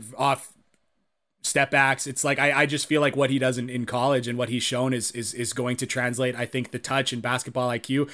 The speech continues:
and passing ability, I just, I see it all translating. So I, I, I'm pretty confident in, in him hitting, like, I guess I shouldn't say, like,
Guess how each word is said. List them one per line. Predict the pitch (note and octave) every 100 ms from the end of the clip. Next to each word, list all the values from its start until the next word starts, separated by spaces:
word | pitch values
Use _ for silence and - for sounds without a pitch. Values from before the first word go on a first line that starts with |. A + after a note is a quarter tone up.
| - -
and | C#3 D3+
passing | B2 D3 E3+ - C3+
ability, | A#2+ B2+ B2 B2
I | A#2+ C3
just, | D3 -
I | B2
see | C3+ C#3
it |
all | D3+ D3
translating. | C3+ C3 C#3+ A#2+ A2 A2
So | G#2+ C3 A#2+ - - -
I, | B2+ C3
I, | B2 C3 C3 G#2+ -
I'm | B2+ C3+ C#3
pretty | E3 E3+
confident | - D#3 D#3 C#3+ B2+
in, | C3 B2+
in | B2+ B2 B2
him | C#3 C3+
hitting, | C#3 C3+
like, | B2 B2+
I | C3
guess | D3+ D3
I |
shouldn't | C3 C#3 B2+
say, | C3
like, | B2+ A#2+